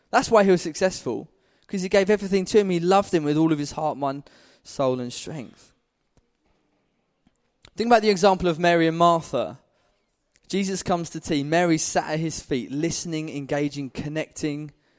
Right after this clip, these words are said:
just, just hanging off every word he says. And Martha's off busy doing the youth rota. And what does Jesus say? He doesn't say,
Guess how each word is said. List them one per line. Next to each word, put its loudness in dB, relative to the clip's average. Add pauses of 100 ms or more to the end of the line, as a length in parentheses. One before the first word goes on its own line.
(640)
just, -12
just -10
hanging -6
off -2
every -4
word 0
he -6
says. -8 (380)
And -10
Martha's 4
off -2
busy -2
doing -2
the -2
youth -8
rota. -8 (1120)
And -8
what 2
does 0
Jesus -6
say? -8 (1200)
He -20
doesn't -4
say, 0